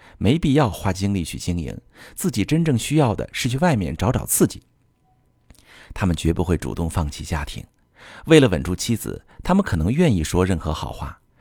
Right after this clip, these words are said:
因为他们深深地依赖婚姻给他们的生活制造的便利。什么便利呢？孩子有人给带，家里有人给收拾打扫，饭有人给做，这么舒适的大后方可不能失去。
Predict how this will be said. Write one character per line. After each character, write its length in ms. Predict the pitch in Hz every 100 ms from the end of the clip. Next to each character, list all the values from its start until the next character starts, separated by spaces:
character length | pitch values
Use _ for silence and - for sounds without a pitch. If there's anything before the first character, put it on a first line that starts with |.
| _
因 100 | -
为 80 | 123
他 160 | - 113
们 200 | 110 95
深 240 | - 143
深 200 | 139 139
地 100 | 117
依 140 | 80 107
赖 240 | 95 80 - -
婚 200 | 143 139
姻 160 | 135
给 140 | 131 -
他 160 | -
们 60 | 95
的 80 | 87
生 240 | - 127
活 220 | 120 120
制 160 | 113 123
造 140 | 110
的 80 | 107
便 280 | - 175 95
利。 200 | 98 - _ _ _ - -
什 140 | 107
么 60 | 143
便 160 | 143
利 140 | 120 113
呢？ 180 | 95 - _ - - -
孩 280 | - 92 135
子 260 | 147 117 92
有 120 | 78
人 140 | 87
给 160 | 113 -
带， 260 | 107 90 - _ -
家 220 | - 147
里 140 | 123 87
有 100 | 57
人 140 | 92
给 120 | -
收 220 | 57 - 120
拾 100 | 95
打 160 | 76
扫， 280 | - - - _ - -
饭 320 | - 156 92
有 140 | 71
人 120 | 65 110
给 140 | 90
做， 360 | - 143 - _ _ _ -
这 100 | 196
么 100 | 113
舒 220 | - 135
适 100 | 120
的 100 | -
大 120 | 117
后 160 | 98 92
方 300 | 104 107 117 -
可 200 | - -
不 120 | 131
能 120 | 92
失 200 | 85 92
去。 240 | - -